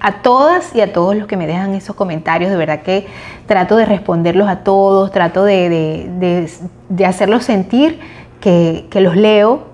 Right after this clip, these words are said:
Eh, lamentablemente, el canal no ha tenido esa velocidad con la que yo hubiera querido que creciera, como veo que otros canales que a lo mejor se refieren al mismo nicho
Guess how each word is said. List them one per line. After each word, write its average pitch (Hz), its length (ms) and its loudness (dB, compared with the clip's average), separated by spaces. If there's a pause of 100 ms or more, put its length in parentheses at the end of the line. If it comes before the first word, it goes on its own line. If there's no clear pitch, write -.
(480)
Eh, 180 600 -2 (720)
lamentablemente, 262 1300 2 (100)
el 214 200 0
canal 202 360 0
no 233 140 2
ha 226 80 2
tenido 226 580 2 (420)
esa 226 300 2
velocidad 202 720 2
con 240 200 0
la 208 120 0
que 190 120 0
yo 180 140 4
hubiera 220 240 2
querido 196 280 4
que 226 120 -2
creciera, 202 500 0
como 180 240 0
veo 175 240 4
que 208 100 0
otros 202 200 -2
canales 196 640 0
que 175 260 -2
a 170 60 0
lo 170 100 2
mejor 175 220 0
se 233 100 -2
refieren 202 380 -2
al 208 80 0
mismo 185 220 2
nicho 202 440 0